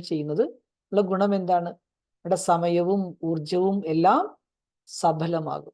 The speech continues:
അവിടെ ഒന്നും വ്യർത്ഥമായിട്ട് പോകില്ല. അതേപോലെ ഒരു മനസ്സാ സമർത്ഥ സ്ഥിതിയുടെ പ്രോഗ്രാം നമ്മൾ സെറ്റ് ചെയ്യും.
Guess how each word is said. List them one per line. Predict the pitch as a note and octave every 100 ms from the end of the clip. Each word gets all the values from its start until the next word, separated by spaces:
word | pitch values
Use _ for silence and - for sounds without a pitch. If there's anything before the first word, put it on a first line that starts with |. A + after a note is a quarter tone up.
| _ D#3+
അവിടെ | F3+ F#3+
ഒന്നും | G3+ A#3+ F#3
വ്യർത്ഥമായിട്ട് | F3+ E3+ E3+ A3+ F#3 D#3+ E3 G3+
പോകില്ല. | C#3+ C3+ B2 - _ _ _ _ _ _ _ D#3
അതേപോലെ | D3 C#3+ B2+ B2 G3+ D#4+ - _ _ _ _ _ _ -
ഒരു | A#3 G#3
മനസ്സാ | G3 A3 G#3+ B3+ C#4 D#4 -
സമർത്ഥ | G3+ G#3 G#3 G3+ B3
സ്ഥിതിയുടെ | - - F3+ F#3 F#3 F#3+ -
പ്രോഗ്രാം | E3+ D#3+ D#3+ F3 G3 G#3+
നമ്മൾ | E3 D#3+ D#3
സെറ്റ് | D3+ C#3+ D3
ചെയ്യും. | C#3+ D3